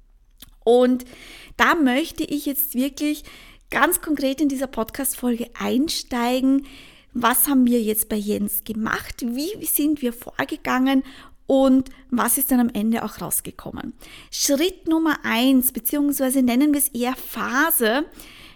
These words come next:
Es ist was Längeres, es ist nicht nur ein konkreter Schritt oder ein konkretes To-Do, es ist eher eine Phase. Und diese Phase nennt sich Situation erkunden. Was meine ich hier? Hier geht es darum, einmal zu schauen,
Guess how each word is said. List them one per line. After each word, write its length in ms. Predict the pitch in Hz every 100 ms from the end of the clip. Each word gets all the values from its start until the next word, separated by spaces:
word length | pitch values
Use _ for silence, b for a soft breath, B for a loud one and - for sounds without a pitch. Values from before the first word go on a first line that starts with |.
| B
Es 80 |
ist 200 | 262 262 - -
was 180 | 247 -
Längeres, 640 | 226 214 302 285 220 208 -
es 100 | 233
ist 180 | 233
nicht 160 | 247 -
nur 80 | - -
ein 200 | 220 247
konkreter 500 | 254 226 220 - 202
Schritt 500 | - 208 226 339 247
oder 180 | -
ein 220 | - 202 226
konkretes 560 | 233 220 208 202 208
To-Do, 260 | - - 262
es 100 | 302
ist 140 | 254
eher 120 | 269
eine 160 | 254 233
Phase. 760 | 226 - 180 180 208 247 277 - B B B B
Und 100 | B
diese 200 | 302 370
Phase 560 | 381 - 220 226 339 330
nennt 440 | 294 240 214 294
sich 360 | 330 - 302 - b b
Situation 1040 | - 330 339 320 277 262 - 226 220 254 -
erkunden. 840 | 220 - - - 254 262 - - 247 - - B B B B B B -
Was 220 | 233 -
meine 460 | 220 208 196 247
ich 200 | 320 330
hier? 340 | - - 247 277
Hier 300 | 294 277 294
geht 280 | 269 247 269
es 140 | 262
darum, 360 | 226 226 285 294
einmal 180 | 254
zu 160 | 233 -
schauen, 640 | 214 - 226 202 202 277